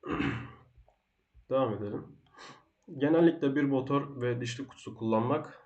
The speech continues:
doğrudan tahrik için bir büyük motor kullanmaktan daha ucuzdur. Ee, bunu şöyle yorum-, yorumlayabiliriz. Ee, verim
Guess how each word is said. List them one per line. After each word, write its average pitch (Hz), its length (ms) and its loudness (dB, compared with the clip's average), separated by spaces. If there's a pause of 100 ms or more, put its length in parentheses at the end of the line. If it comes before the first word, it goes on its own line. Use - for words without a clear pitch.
(180)
doğrudan 123 520 0
tahrik 117 360 0
için 131 460 -6 (340)
bir 127 300 2
büyük 127 220 -2
motor 113 300 -2
kullanmaktan 110 680 -2 (200)
daha 120 200 -4
ucuzdur. 110 640 -6 (720)
Ee, 107 400 -2
bunu 131 420 0
şöyle 139 320 0
yorum-, 120 380 0
yorumlayabiliriz. 120 840 0 (840)
Ee, 113 80 -6 (1040)
verim 135 520 0